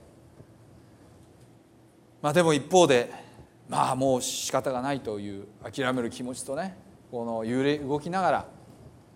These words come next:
夫の帰りを待ったと思います。ところがですよ、ある日、皆さん想像してみてください。サラは天幕の中でイサクの洋服をこう胸に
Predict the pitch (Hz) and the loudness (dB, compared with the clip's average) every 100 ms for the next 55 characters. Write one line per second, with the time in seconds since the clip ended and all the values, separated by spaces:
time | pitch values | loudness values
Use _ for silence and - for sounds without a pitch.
0 | - 123 120 131 120 120 120 123 107 117 | -10 -8 -4 -2 0 0 0 0 0 -2
1 | 123 98 92 87 90 - - - - - | -4 -12 -16 -18 -16 -14 -16 -20 -20 -20
2 | - - - - - - - - - - | -20 -20 -20 -20 -20 -20 -20 -20 -20 -20
3 | - - - 147 156 135 - - - - | -20 -16 -8 -2 0 0 -4 -8 -12 -14
4 | - - - - - - - - - - | -20 -20 -20 -18 -14 -12 -10 -10 -12 -20
5 | - - - - - 113 110 - - 120 | -20 -20 -20 -20 -8 -6 -6 -8 -6 -4
6 | 113 110 - 104 - - - - - - | -2 -4 -6 -14 -18 -20 -20 -20 -20 -20
7 | - - - - - - - - - - | -20 -20 -20 -20 -20 -20 -20 -20 -20 -20
8 | - - - - - - - 113 107 101 | -20 -20 -20 -20 -20 -20 -6 -2 0 -2
9 | 117 113 110 104 107 113 113 101 92 - | -4 -2 -2 -4 -6 -4 -4 -6 -8 -14
10 | - - - - - - - - - 113 | -20 -20 -20 -20 -20 -20 -20 -14 -6 -4
11 | 104 104 104 107 110 - 113 107 113 113 | -4 -6 -4 -4 -4 -6 -6 -2 -2 -2
12 | 117 - - - - - - - - - | -6 -18 -20 -20 -20 -20 -20 -20 -20 -20
13 | - - - - 117 127 127 120 | -20 -20 -20 -18 -4 -2 0 -2